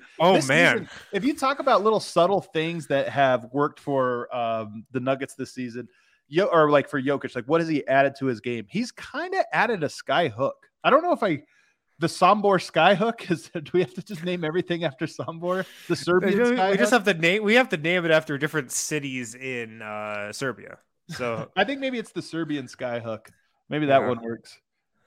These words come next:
Speaker 2: He had two in this game, though. He had
Speaker 1: The,
Speaker 2: two
Speaker 1: the
Speaker 2: sky
Speaker 1: Novi,
Speaker 2: hooks.
Speaker 1: No-, Novi Sad sky hook. <laughs>
Speaker 2: We'll work, we're gonna workshop it. But if you notice, and it would be an interesting question for him at practice on Friday, something he's kind of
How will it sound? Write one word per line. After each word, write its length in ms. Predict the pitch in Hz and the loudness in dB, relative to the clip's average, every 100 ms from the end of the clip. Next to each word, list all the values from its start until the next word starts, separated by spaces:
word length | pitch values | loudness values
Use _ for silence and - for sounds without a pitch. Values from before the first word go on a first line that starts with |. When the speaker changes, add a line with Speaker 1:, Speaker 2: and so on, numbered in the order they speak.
| _ - | _ 6
Speaker 2:
He 60 | |
had 140 | 254 269 | 6 6
two 220 | 233 294 | 0 -2
in 80 | 220 | -2
this 140 | 147 | -6
game, 200 | 147 123 | -8 -8
though. 140 | 117 | -8
He 80 | 110 | -2
had 80 | 175 | 0
Speaker 1:
The, 80 | 123 | 0
Speaker 2:
two 140 | 220 | 0
Speaker 1:
the 100 | 135 | -2
Speaker 2:
sky 80 | 127 | 4
Speaker 1:
Novi, 280 | 127 139 143 | 6 6 4
Speaker 2:
hooks. 120 | 135 | 0
Speaker 1:
No-, 180 | 131 135 | 2 2
Novi 380 | 156 135 135 135 | 2 2 2 2
Sad 440 | - 139 127 123 - | -2 -2 -2 -4 -12
sky 360 | - 131 123 | -10 -4 -2
hook. 300 | 127 143 147 - | -2 -6 -12 -20
<laughs> 40 | 185 175 165 147 147 _ _ _ _ _ _ - - 190 - 160 | -18 -16 -18 -20 -20 _ _ _ _ _ _ -20 -18 -18 -16 -18
Speaker 2:
We'll 180 | 165 156 | -12 -8
work, 280 | 156 143 _ _ - | -8 -10 _ _ -2
we're 80 | 160 | 0
gonna 140 | 156 | 2
workshop 480 | 143 147 - 127 117 | 2 0 0 0 0
it. 140 | 113 | -4
But 240 | 143 143 - _ _ _ _ _ | -2 -2 -4 _ _ _ _ _
if 100 | 170 | -8
you 100 | 196 | -6
notice, 540 | 214 247 226 147 - - _ | -4 -2 0 -2 -8 -18 _
and 140 | 160 170 | -4 -4
it 160 | 170 | -4
would 140 | 170 160 | -4 -4
be 100 | 175 | -4
an 80 | 160 | -6
interesting 400 | 196 185 - 143 | -6 -8 -10 -10
question 360 | 160 175 156 | -10 -10 -12
for 140 | 135 139 | -12 -8
him 80 | 131 | -8
at 140 | 120 | -8
practice 400 | 147 160 - 127 | -8 -10 -12 -10
on 140 | 123 | -10
Friday, 400 | 113 120 117 120 110 _ _ _ _ _ _ - - _ | -2 0 2 0 -4 _ _ _ _ _ _ -20 -20 _
something 240 | - 214 247 | -4 -4 -2
he's 120 | 226 | -6
kind 200 | 226 | -6
of 80 | 226 | -4